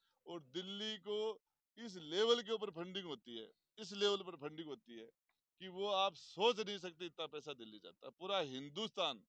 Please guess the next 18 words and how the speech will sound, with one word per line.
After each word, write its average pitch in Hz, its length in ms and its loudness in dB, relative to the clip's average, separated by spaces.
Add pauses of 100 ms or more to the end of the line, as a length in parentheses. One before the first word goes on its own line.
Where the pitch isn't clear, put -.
(1200)
अ, 139 40 -12
को-, 143 260 12
राजस्थान 160 540 0
के 160 60 -8
पैसे 147 280 -8
से 135 100 -18
चुनाव 110 360 -10
लड़ेगा 139 220 -10
पार्लियामेंट 92 480 -12
का, - 140 -20 (1160)
इस 147 100 -12
लेवल 127 280 -6
पर। 110 220 -18 (340)
और 180 160 -8
ये 202 340 -4 (300)
एक 190 300 -4
प्रकार 180 460 -6
से 190 360 -8